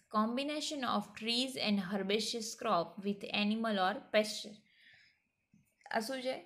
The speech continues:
કોમ્બિનેશન છે. કોનું કોમ્બિનેશન છે? ટ્રી અને herbaceous crop plus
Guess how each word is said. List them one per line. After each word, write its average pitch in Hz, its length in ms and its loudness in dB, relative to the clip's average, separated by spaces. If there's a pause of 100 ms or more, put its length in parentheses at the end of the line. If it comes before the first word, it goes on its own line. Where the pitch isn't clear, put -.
કોમ્બિનેશન 240 680 2
છે. 202 400 -6
કોનું 294 300 2
કોમ્બિનેશન 208 680 0
છે? 196 200 -6
ટ્રી 254 360 0
અને 208 220 0
herbaceous 214 680 2 (120)
crop 190 300 0 (1120)
plus 240 300 8